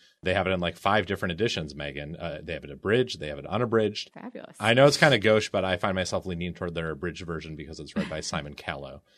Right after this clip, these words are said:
Speaker 1: Your membership also includes a free subscription to either the New York Times or Wall Street Journal Daily, Daily Audio Digest. So give it a try, and please use our U R L once again so Audible knows that you're an Audiobook Club listener.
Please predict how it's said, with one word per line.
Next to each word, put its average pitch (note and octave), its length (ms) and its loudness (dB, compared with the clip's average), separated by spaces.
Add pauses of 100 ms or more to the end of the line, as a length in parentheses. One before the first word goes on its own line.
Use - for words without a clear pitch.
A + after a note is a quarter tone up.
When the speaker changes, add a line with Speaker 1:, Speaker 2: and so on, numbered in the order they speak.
(260)
Speaker 1:
Your B2+ 200 4
membership C3+ 440 6
also F3+ 420 8
includes G2 540 4
a G2+ 60 -6
free A2 200 -4
subscription G2+ 560 -4
to F#2+ 60 -4
either G#2 240 4
the G#2+ 100 2
New G#2+ 80 0
York G2+ 160 2
Times F#2 320 -2
or G2 80 0
Wall F2 140 0
Street F2 200 -6
Journal F2 320 -6
Daily, D#2+ 420 -6
Daily E2+ 300 -4
Audio F#2 340 0
Digest. E2+ 680 -4
So - 220 -10
give F2+ 160 -4
it G#2+ 60 -4
a A#2 40 -2
try, F#2+ 460 -2 (100)
and F2 140 -12
please G2 320 -4
use F#2 220 -4
our G2+ 200 0 (140)
U G#2+ 220 -2
R G#2 140 2
L D#2+ 200 -2
once E2 200 -8
again E2 180 -8
so - 120 -10
Audible E2 300 -8
knows D#2+ 240 -8
that D#2 80 -12
you're D#2+ 120 -12
an D#2+ 60 -12
Audiobook D#2+ 420 -10
Club D#2+ 160 -10
listener. D#2 400 -10